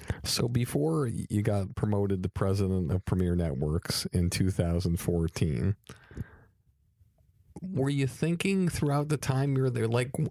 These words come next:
from the moment you get there, 'cause I, I don't think people know what's in the head of a great executive.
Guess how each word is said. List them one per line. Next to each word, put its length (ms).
from 180
the 80
moment 420
you 100
get 360
there, 400
'cause 180
I, 320
I 60
don't 200
think 220
people 320
know 260
what's 300
in 140
the 80
head 640
of 480
a 80
great 420
executive. 880